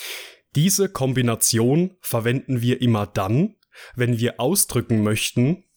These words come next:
dass wir etwas sehr stark vermissen oder uns nach etwas sehnen oder dass wir uns etwas sehr stark wünschen. In einfachem Deutsch bedeutet dieser Beispielsatz demnach,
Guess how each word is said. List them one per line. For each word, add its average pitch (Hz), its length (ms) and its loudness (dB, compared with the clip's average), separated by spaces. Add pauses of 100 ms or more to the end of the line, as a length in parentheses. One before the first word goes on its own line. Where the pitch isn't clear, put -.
(160)
dass 123 240 -4
wir - 180 -2
etwas 113 760 -4
sehr 127 360 2
stark 113 460 -4
vermissen 113 760 0 (540)
oder 123 340 0
uns 120 560 0
nach 120 260 -4
etwas 117 440 -4
sehnen 120 720 2 (440)
oder 120 580 0 (340)
dass 131 220 -2
wir 135 160 0
uns 131 240 2
etwas 123 520 -4
sehr 135 380 0
stark 113 600 -4
wünschen. 113 640 0 (1000)
In 113 480 0
einfachem 113 600 -2
Deutsch - 640 -2
bedeutet 120 720 -2
dieser 120 240 0
Beispielsatz 120 960 -2
demnach, 120 800 -2